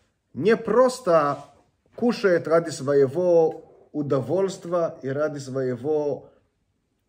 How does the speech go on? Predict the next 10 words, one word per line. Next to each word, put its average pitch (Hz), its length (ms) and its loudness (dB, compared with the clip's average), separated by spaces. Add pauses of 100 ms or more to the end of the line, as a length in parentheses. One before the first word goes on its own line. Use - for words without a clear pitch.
там, - 240 -20 (260)
восприятия, 147 1200 -2 (1120)
нежности 139 1040 -2
и - 20 -8
так 127 260 -6
далее. 110 340 -8 (840)
А 226 140 2
он 269 80 8
это 254 200 6
делает, 254 540 4